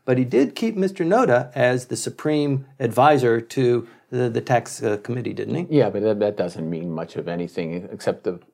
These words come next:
Speaker 2: "thank you very much" and "the door is that way."
Speaker 1: <laughs>
Speaker 2: Uh, you will bring your things to you later.
Speaker 1: <clears throat> Mm-hmm.
Speaker 2: Uh, the, it was, it was really blunt, and it was not done in a way that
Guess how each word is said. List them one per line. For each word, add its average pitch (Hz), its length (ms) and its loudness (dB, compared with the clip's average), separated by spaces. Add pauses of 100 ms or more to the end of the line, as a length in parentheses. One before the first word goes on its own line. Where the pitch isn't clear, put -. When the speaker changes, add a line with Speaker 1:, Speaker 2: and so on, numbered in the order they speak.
Speaker 2:
"thank 104 240 -2
you 113 40 0
very 98 220 4
much" 92 320 -2
and 90 320 -4
"the 101 60 0
door 95 240 2
is 85 100 -8
that 98 300 0
way." 85 300 0
Speaker 1:
<laughs> - 280 4
Speaker 2:
Uh, 104 460 4
you 127 160 4
will 131 180 6
bring 120 240 4
your 98 140 4
things 98 420 0
to - 180 0
you - 120 4
later. 120 520 6
Speaker 1:
<clears throat> - 40 -14
Mm-hmm. 131 320 4
Speaker 2:
Uh, 120 380 6 (880)
the, 143 200 6
it 143 140 6
was, 135 220 6
it 151 180 4
was 120 260 4
really 135 540 4
blunt, 113 640 0 (200)
and 107 140 0
it 104 160 -2
was 104 480 0 (720)
not 123 1200 0
done 98 260 -2
in 95 200 -4
a 92 80 -8
way 90 300 -4
that - 280 -2